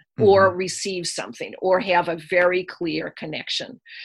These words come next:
Speaker 1: So yes, I do believe that people communicate. Now, if people have not received communication, it's it doesn't mean that they're not alive. What, what I encourage people to do is to, is to really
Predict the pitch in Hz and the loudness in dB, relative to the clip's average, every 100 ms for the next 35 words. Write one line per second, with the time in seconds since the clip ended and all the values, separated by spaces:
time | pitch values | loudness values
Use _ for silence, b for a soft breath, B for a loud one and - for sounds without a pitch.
0 | B B - 208 196 185 214 220 277 156 | B B 2 4 6 2 0 0 2 2
1 | - 180 175 165 240 247 247 196 175 165 | -2 -2 -2 0 0 0 0 0 0 -4
2 | - 165 170 165 180 160 156 185 - 190 | -4 -6 -6 -8 -8 -8 -8 -8 -8 0
3 | 185 127 - _ B B B 208 202 - | 0 0 -4 _ B B B -2 -2 -2
4 | 277 302 277 262 254 262 - 180 - 170 | -2 2 0 2 2 2 0 -4 -2 -4
5 | 165 180 180 175 175 156 147 156 131 190 | -4 -8 -8 -8 -8 -8 -6 -8 -8 -6
6 | 180 - - b b b _ _ _ _ | -6 -6 -14 b b b _ _ _ _
7 | _ _ _ - 220 220 302 330 - 214 | _ _ _ -4 -4 2 0 0 0 2
8 | 185 175 175 170 165 165 165 165 160 160 | 2 0 0 -2 0 -2 -4 -6 -8 -8
9 | 165 147 139 110 - - - _ 185 202 | -6 -8 -12 -14 -18 -20 -20 _ -2 -2
10 | - 202 220 262 320 302 262 - 175 170 | -2 -4 0 2 2 0 -2 2 2 0
11 | - 165 160 156 - 165 165 160 - 185 | -6 -8 -8 -10 -10 -6 -4 -4 -4 -4
12 | 175 170 - 208 185 - 214 - 240 233 | -4 -4 -6 -6 -8 -6 -6 -4 -4 -4
13 | 294 320 311 294 294 | -4 -4 -4 -8 -12